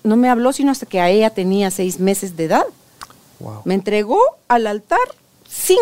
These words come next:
Speaker 1: hablarme, sin, sin, no me, no me, no me miraba.
Speaker 2: Miraba.
Speaker 1: O sea, y después yo me pude dar cuenta con el tiempo, Fer,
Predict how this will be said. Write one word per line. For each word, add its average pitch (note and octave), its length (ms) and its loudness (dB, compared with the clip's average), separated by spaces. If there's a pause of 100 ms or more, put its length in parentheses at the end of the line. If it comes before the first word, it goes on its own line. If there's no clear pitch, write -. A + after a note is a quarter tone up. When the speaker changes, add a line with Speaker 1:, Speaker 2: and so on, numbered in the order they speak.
Speaker 1:
hablarme, G4 520 2
sin, - 260 -2 (120)
sin, - 220 -6
no D#4 100 6
me, A4+ 60 4 (120)
no C#4+ 140 4
me, G4+ 100 6 (400)
no C4+ 60 4
me G4 140 6
miraba. G#4 400 4
Speaker 2:
Miraba. A2+ 300 -8
Speaker 1:
O F#3 60 -10
sea, - 200 0 (380)
y A#3+ 100 4
después B3+ 500 2
yo F4+ 100 0
me F4 100 0
pude D4 160 2
dar C#4+ 180 2
cuenta C#4+ 260 2
con C4 140 2
el G3+ 100 2
tiempo, C4 300 2
Fer, - 200 0